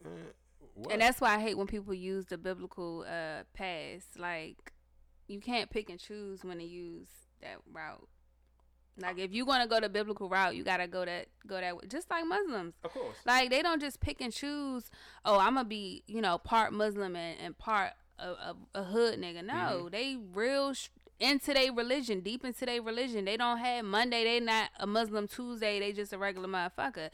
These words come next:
Speaker 1: No.
Speaker 2: Like, they be deep into that shit. So that's the thing with me and, and Christians. Like, they, it's just a bunch of hypocrites. So I don't like to pull the,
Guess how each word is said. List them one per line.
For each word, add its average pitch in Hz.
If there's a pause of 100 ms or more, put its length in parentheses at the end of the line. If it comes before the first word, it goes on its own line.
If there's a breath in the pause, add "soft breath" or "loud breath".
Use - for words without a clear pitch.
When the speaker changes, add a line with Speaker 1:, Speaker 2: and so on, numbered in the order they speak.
Speaker 1:
No. 110 (200)
Speaker 2:
Like, 196
they 214
be 226
deep 226
into 254
that 185
shit. 175
So 196
that's 254
the 254
thing 214
with 190
me 202
and, 180
and 180
Christians. 185
Like, 185
they, 214
it's 247
just 247
a 202
bunch 214
of 185
hypocrites. -
So 190
I 220
don't 247
like 226
to 196
pull 196
the, 175